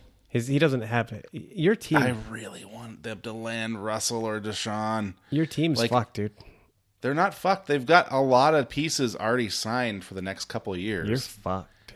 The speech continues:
Speaker 2: They need to get rid of Drew Brees.
Speaker 1: You're eight and eight at best.
Speaker 2: They, if they get, if they can get rid of Drew Brees and get rid of that specter
Speaker 1: And get
Speaker 2: and
Speaker 1: rid
Speaker 2: s-
Speaker 1: of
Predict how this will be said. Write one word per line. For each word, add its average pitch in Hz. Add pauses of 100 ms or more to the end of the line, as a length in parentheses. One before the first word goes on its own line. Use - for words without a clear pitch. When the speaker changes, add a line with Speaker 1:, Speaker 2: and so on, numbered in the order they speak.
Speaker 2:
They 107
need 113
to 131
get 135
rid 113
of 123
Drew 113
Brees. 107
Speaker 1:
You're 151
eight 135
and 123
eight 110
at 98 (220)
best. - (160)
Speaker 2:
They, 104 (120)
if 113
they 143
get, 165
if 113
they 131
can 170
get 165
rid 127
of 113
Drew 110
Brees 90
and 92
get 87
rid 95
of 92
that 92
specter - (120)
Speaker 1:
And 127
get 139
Speaker 2:
and 139
Speaker 1:
rid 151
Speaker 2:
s- 156 (100)
Speaker 1:
of -